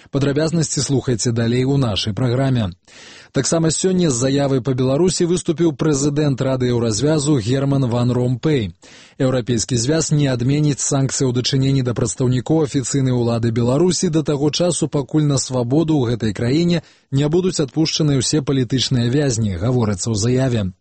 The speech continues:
Пры гэтым, паводле слоў ван Ромпэя, Брусель працягне падтрымліваць дачыненні з грамадзянскай супольнасцю Беларусі. У Беларусі зніклі актывісткі украінскага руху «Фемен»,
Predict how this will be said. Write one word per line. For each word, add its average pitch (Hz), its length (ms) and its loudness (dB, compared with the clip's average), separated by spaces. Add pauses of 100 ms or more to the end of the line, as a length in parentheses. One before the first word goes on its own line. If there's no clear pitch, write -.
(480)
Пры 151 160 0
гэтым, 156 320 -2
паводле 131 400 0
слоў 127 320 -2
ван 113 160 -2
Ромпэя, 156 480 0
Брусель 139 480 0
працягне 135 640 0
падтрымліваць 120 640 0
дачыненні 147 560 2
з 120 80 -4
грамадзянскай 123 800 0 (180)
супольнасцю 123 840 -2
Беларусі. 120 800 0 (960)
У 143 120 2
Беларусі 190 520 0
зніклі 190 640 2
актывісткі 170 720 -2
украінскага 147 1000 0
руху 135 380 -2
«Фемен», 135 640 0